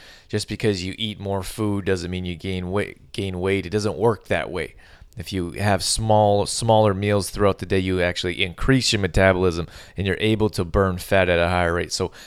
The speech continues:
that's the whole basis of how I teach, what I believe, and where I've seen the best results.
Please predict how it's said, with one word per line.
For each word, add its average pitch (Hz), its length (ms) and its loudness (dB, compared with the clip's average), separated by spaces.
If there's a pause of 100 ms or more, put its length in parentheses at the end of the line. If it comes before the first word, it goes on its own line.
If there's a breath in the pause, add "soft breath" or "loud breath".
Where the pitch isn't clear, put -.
(100)
that's 110 200 -2
the 117 120 2
whole 120 260 2
basis 107 560 4
of 98 140 0
how 98 260 2
I 85 100 2
teach, 107 480 -4 (240 loud breath)
what 104 160 2
I 104 120 6
believe, 101 480 2 (220 loud breath)
and 107 160 -2
where 107 160 6
I've 98 180 2
seen 107 320 -4
the 92 80 -4
best 101 480 0
results. 85 640 -4